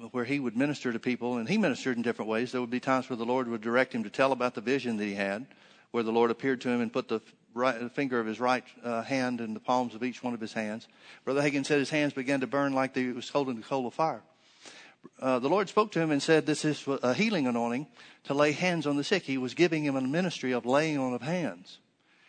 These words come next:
That's one reason why Brother Hagin would ha-, lay hands on people for just about everything. He'd lay hands on them to, to, to receive the Holy Ghost, which is scriptural.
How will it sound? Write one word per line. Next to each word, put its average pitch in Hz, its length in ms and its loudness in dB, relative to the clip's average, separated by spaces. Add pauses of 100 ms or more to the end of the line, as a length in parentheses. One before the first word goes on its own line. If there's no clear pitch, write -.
(160)
That's 165 140 -2
one 202 140 4
reason 165 260 2
why 151 100 6
Brother 165 240 4
Hagin 151 280 0
would 135 100 -2
ha-, 151 160 4
lay 151 180 4
hands 147 220 -2
on 135 100 -2
people 143 220 -6
for 123 140 -12
just 147 200 -8
about 131 220 2
everything. 131 400 -6 (760)
He'd 135 100 2
lay 139 160 6
hands 147 300 2
on 143 200 2
them 123 240 0
to, - 0 -
to, 120 400 -2
to 113 420 -4
receive 120 320 -2
the 123 80 -2
Holy 120 240 0
Ghost, 131 460 0 (340)
which - 180 -2
is 127 80 -6
scriptural. 123 500 -4